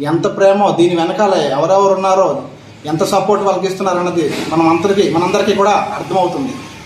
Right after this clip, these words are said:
అలాగే ఇప్పుడు ఈ రాళ్ల దాడి విషయంకి వస్తే,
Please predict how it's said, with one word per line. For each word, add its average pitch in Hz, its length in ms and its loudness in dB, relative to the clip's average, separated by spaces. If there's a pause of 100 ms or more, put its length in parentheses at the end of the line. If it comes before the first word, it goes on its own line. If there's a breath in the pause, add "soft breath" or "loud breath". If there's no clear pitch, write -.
(220)
అలాగే 247 600 0 (1700)
ఇప్పుడు 226 480 2 (180)
ఈ 233 200 2
రాళ్ల 226 260 2
దాడి 254 240 2
విషయంకి 220 340 -2
వస్తే, 180 560 0